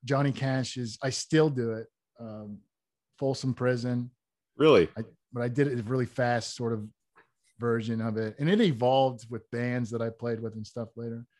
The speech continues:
Speaker 1: So those were easy go-tos. And also Bob Dylan and the blues, 'cause I could just make it up on the spot. So I would just play the blues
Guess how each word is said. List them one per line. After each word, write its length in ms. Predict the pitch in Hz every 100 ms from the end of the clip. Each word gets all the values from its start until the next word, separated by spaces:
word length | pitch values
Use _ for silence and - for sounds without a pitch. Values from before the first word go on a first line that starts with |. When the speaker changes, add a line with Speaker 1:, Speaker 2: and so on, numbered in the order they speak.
| _ _ -
Speaker 1:
So 140 | 135 131
those 280 | 139 151 160
were 100 | 151
easy 320 | 135 135 123
go-tos. 480 | 113 120 120 123 117
And 120 | 135
also 320 | 135 - 156
Bob 320 | 139 135 135 135
Dylan 360 | 131 135 135 - 131
and 320 | 127 127 117
the 60 |
blues, 560 | 101 120 131 127 - - _ _ _ _ _ _ _ -
'cause 120 | 117
I 80 | 135
could 200 | 135 127
just 200 | 139 135 -
make 300 | 147 139 135
it 80 | 131
up 240 | 131 127 -
on 140 | 110
the 60 | 107
spot. 500 | - 131 123 110 -
So 120 | 120
I 100 | 113
would 160 | 127 113
just 260 | 127 - _ _
play 260 | - 127 127
the 100 | 117
blues 640 | 104 127 135 131 117 -